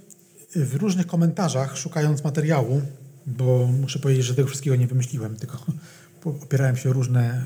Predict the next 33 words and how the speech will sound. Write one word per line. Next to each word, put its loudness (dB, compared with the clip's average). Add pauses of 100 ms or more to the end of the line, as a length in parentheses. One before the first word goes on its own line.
źródła. -2 (1000)
Józef 0
jest 0
nazwany 2
najpiękniejszą 0
postacią 0
wskazującą 0
swoim 0
typem 0
i 0
życiem 2
na 2
Pana 0
Jezusa. 0 (680)
Jest 0
takich -2
bardzo 2
dużo 0
różnych, 2
jak -8
tutaj -2
widzicie, 2
już 0
jedna 0
szpalta, 0 (260)
jedna 2
strona 0
jest 4
zajęta 2
dwoma 0
szpaltami -2 (680)
takich -2
podobieństw 0